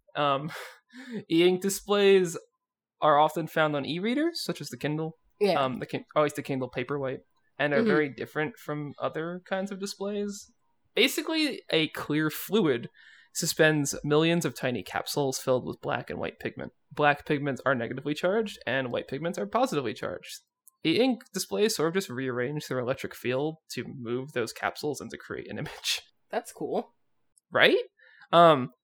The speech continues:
Speaker 1: they're also often reflective as to better emulate the paper experience, and also they get amazing <laughs> viewing time in the sun, 'cause it's paper pretty much.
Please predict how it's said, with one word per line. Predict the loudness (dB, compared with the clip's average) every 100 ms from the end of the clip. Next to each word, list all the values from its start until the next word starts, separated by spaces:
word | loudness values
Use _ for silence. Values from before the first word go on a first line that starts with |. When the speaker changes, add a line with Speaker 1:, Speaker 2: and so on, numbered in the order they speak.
| _ _ 2
Speaker 1:
they're | 4
also | 6 6
often | 4 4 2
reflective | 2 0 0 0 -2 -2 0
as | 2 2
to |
better | 2 2
emulate | 2 0 0 -2
the |
paper | 0 0 0
experience, | -4 -6 -6 -6 -6 -4
and | 0
also | 0 2 0 0 -2
they | -2 -2 -6 -6
get | -4 -4 -6
amazing | -6 -6 -6 -6 -6 -8 -10 -10 -14 _ -20
<laughs> | -20 -14
viewing | -6 -2 0 0 -2 -8 _ _
time | -2 -2 -2
in | -6
the | -6
sun, | -4 -4 -4 -10
'cause | -12
it's | -10
paper | -4 -6 -6
pretty | -12 -10
much. | -10 -14 -16